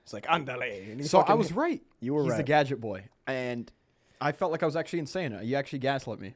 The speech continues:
Speaker 2: That was crazy.
Speaker 1: With his wild hairstyle, glasses, and dapper mustache, he resembles a certain famous scientist too well.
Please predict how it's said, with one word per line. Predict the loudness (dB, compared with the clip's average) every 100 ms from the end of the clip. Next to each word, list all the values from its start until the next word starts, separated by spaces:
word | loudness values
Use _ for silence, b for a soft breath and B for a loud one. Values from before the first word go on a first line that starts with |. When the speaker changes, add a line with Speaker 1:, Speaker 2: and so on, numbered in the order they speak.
| -10
Speaker 2:
That | -6
was | -6
crazy. | -4 -6 -4 0
Speaker 1:
With | 2
his | 2 2
wild | 6 8 8 4
hairstyle, | 0 0 2 2 4 2
glasses, | 2 2 2 0 -6
and | -6 -6
dapper | -2 -2 -2
mustache, | -2 -2 -4 -8 -8 -8
he | -6
resembles | -4 0 0 2 0 0
a |
certain | -4 -4 -4
famous | -2 -2 -2 -6
scientist | -4 0 0 0 -6 -8 -10 -14
too | -6 -2
well. | 0 -2 -4